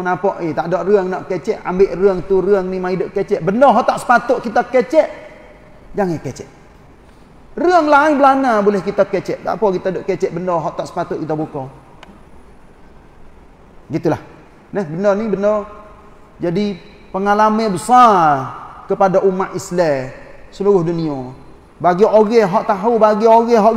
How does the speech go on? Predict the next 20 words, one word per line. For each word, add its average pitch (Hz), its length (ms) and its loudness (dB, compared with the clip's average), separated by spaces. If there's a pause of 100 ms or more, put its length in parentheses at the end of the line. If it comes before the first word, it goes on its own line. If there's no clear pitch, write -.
reti, 320 640 -2 (200)
Masya 190 300 -2
Allah. 190 180 0 (360)
Saya 226 320 4
anggap 240 320 2
katanya 247 320 -2
orang 247 300 0
tu 254 100 0
adalah 214 240 2
orang 190 240 2
cerdik. 175 320 -2 (640)
Apabila 185 400 0
dia 180 160 2
reti 180 400 -2
adan, 175 480 -4 (240)
dia 175 160 -4
pandai 175 320 2
wang 156 400 2
tua 156 240 2
dia. 135 240 -2